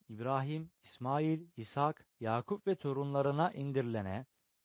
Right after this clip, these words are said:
Musa ve İsa'ya verilenlere, Rableri tarafından diğer peygamberlere verilenlere, onlardan hiçbiri arasında fark gözetmeksizin inandık. Bakara suresi yüz otuz altıncı ayet.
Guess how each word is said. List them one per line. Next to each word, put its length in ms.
Musa 500
ve 120
İsa'ya 540
verilenlere, 760
Rableri 420
tarafından 640
diğer 240
peygamberlere 880
verilenlere, 720
onlardan 640
hiçbiri 360
arasında 500
fark 320
gözetmeksizin 920
inandık. 420
Bakara 420
suresi 460
yüz 320
otuz 460
altıncı 520
ayet. 240